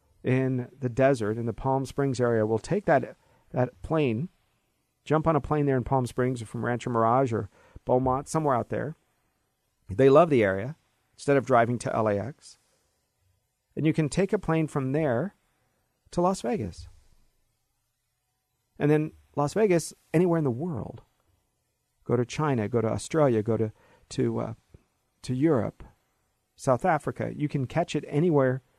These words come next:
in the world from Las Vegas airport, for example. Right? So that, that's a hop, skip, and a jump away instead of having to drive to the L A area. So this is important as you think about where you want to live.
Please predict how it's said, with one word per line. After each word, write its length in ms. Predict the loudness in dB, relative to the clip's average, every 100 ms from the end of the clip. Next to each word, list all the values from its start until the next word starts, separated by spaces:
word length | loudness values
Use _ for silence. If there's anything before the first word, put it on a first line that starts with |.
| _ _ -6
in 100 | -4
the 80 | 0
world 440 | 0 0 -4 -10 _ _ _ _ _ _ _ -20 _ _ _ _ _ _
from 160 | -6 -2
Las 200 | -2 -2
Vegas 400 | -2 -2 -6 -12 -6
airport, 380 | -6 -4 -10 -2
for 120 | -2
example. 520 | -2 -4 -6 -10 -20 _ _ _ _ _ _ _ _ _ _ -4
Right? 180 | -4 2
So 80 | 2
that, 140 | 2 0
that's 180 | -6 -4
a 60 | -2
hop, 240 | -2 -4
skip, 240 | -4 -2
and 100 | -2
a 40 | -4
jump 260 | -2 -2
away 260 | 0 2 2
instead 300 | -2 -2 -2
of 40 |
having 220 | -2 -2 -2
to 100 | 0
drive 380 | 4 6 4
to 100 | 0
the 160 | -6 -4
L 140 | -6
A 60 | -6 -6
area. 300 | -6 -6 -8 _ -20 -12
So 120 | 0
this 200 | 2 2
is 100 | 0
important 480 | -2 2 2 2 0
as 200 | -4 -4
you 80 | -2
think 240 | -2 -2 0
about 280 | 0 0
where 180 | 2 4
you 140 | 4 2
want 200 | 0 -2
to 100 | -2
live. 320 | 2 2